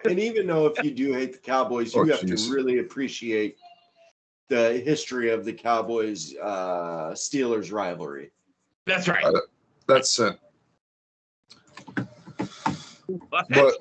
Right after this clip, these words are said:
Speaker 2: I, I sent that over so you guys can help me
Speaker 1: Oh, I
Speaker 2: figure out
Speaker 1: thought
Speaker 2: who
Speaker 1: you
Speaker 2: the
Speaker 1: said that's a sin. I was like, Jesus.
Speaker 2: Oh,
Speaker 3: That's
Speaker 2: well,
Speaker 3: not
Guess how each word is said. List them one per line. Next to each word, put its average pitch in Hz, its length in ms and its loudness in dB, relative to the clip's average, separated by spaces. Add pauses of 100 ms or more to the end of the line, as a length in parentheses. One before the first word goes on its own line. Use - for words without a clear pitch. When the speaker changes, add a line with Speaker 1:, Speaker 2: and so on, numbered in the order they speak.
(800)
Speaker 2:
I, - 40 6
I 139 220 4
sent 147 240 4
that 123 160 8
over 113 240 8
so 110 120 2
you 107 120 8
guys 104 140 6
can 101 100 -2
help 104 100 4
me 104 100 2
Speaker 1:
Oh, 123 40 0
I - 20 4
Speaker 2:
figure 185 140 8
out 208 60 8
Speaker 1:
thought 202 60 10
Speaker 2:
who 175 60 6
Speaker 1:
you - 60 4
Speaker 2:
the - 100 6
Speaker 1:
said 156 160 6
that's 139 300 6
a 107 80 0
sin. 139 640 2
I 95 80 -4
was 113 160 -4
like, 113 200 -4
Jesus. - 440 -2
Speaker 2:
Oh, 143 80 10
Speaker 3:
That's 117 180 6
Speaker 2:
well, 135 280 10
Speaker 3:
not 120 40 2